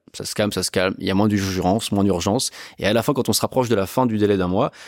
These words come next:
là, ah tiens, il reste plus que quatre, cinq jours pour acheter le produit et avoir le meilleur prix de l'année.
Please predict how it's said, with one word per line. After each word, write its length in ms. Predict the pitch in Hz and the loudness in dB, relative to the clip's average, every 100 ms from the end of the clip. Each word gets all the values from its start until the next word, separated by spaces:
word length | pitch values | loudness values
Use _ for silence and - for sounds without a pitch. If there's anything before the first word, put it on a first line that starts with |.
| - | -8
là, 260 | 110 123 139 | 0 0 0
ah 160 | - 139 | 0 0
tiens, 120 | 147 | 2
il 60 | 131 | 2
reste 140 | 127 | 2
plus 60 | - | -2
que 60 | |
quatre, 200 | 123 113 | 0 0
cinq 160 | - 135 | 2 2
jours 160 | 131 - | 2 2
pour 100 | 120 | 0
acheter 160 | - | 0
le 60 | 117 | -2
produit 420 | 120 113 123 131 | 0 0 2 4
et 60 | 110 | 4
avoir 160 | 104 | 2
le 60 | 104 | 2
meilleur 140 | 113 | 0
prix 140 | - 117 | 0 0
de 40 | |
l'année. 280 | 104 113 | 2 2